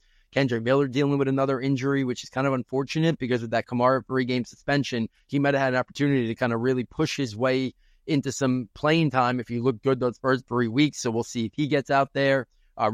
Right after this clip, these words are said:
it looks like Roschon Johnson has solidified the R B two job in Chicago,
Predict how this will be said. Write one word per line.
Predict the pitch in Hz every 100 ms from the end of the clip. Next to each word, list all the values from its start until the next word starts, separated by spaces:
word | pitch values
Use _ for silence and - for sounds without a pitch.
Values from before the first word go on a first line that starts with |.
| -
it |
looks | 131 139
like | 135
Roschon | 127 135 135 117
Johnson | 120 127 - 135
has | 127 113 104 123
solidified | - 123 131 123 123 117
the | 110
R | 120
B | 117 113
two | - 151 151
job | 156 156 143
in |
Chicago, | 117 107 - 117 135 165 202